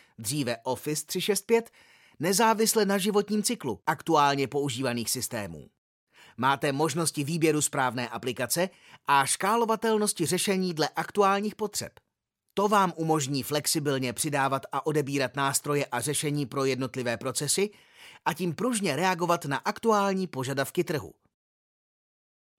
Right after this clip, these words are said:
Zlepšení spolupráce a produktivity. Prohlubte týmovou spolupráci a zlepšete přístup k informacím odkudkoliv, kdykoliv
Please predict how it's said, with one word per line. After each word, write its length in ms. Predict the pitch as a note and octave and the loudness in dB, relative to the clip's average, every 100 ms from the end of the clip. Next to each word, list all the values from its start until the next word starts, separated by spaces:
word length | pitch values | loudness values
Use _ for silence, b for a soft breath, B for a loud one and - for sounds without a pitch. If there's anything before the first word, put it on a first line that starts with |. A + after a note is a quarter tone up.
| - | -10
Zlepšení 600 | F#2 D#3 F3+ G#3+ F3 C3 | -4 -2 0 0 2 0
spolupráce 760 | - G#3 A#3+ A3 G#3+ G3 - F3 | 0 0 0 2 2 2 0 0
a 200 | D#3 D#3 | 0 -2
produktivity. 800 | E3+ G3+ G#3+ - G2 E2 - - _ _ _ _ _ _ _ _ B B - | 0 -2 -2 -4 -8 -10 -16 -20 _ _ _ _ _ _ _ _ B B 0
Prohlubte 520 | D#3+ D#3 D#3+ - C#3+ | 2 2 0 0 -4
týmovou 480 | - D#3+ D#3 C#3 C3 | -2 -2 0 0 0
spolupráci 760 | - F3+ F3 E3 D#3 E3 D3 B B B | 0 0 2 2 2 2 -2 B B B
a 180 | C3+ C3+ | 2 2
zlepšete 500 | G#2+ D3+ E3+ C4 A3 | 2 -2 -2 -2 0
přístup 400 | - A3+ - E3 | 0 -2 0 -2
k 100 | - | 0
informacím 600 | F#3+ G3+ F#3+ F#3+ - F3 - | -2 0 0 0 0 -4 -4
odkudkoliv, 680 | - - G#3+ - G3+ G3 - _ - | -6 -4 -6 0 0 0 -4 _ -14
kdykoliv 640 | A#2 F3+ - E3+ D#3 - | -6 -4 2 2 2 -2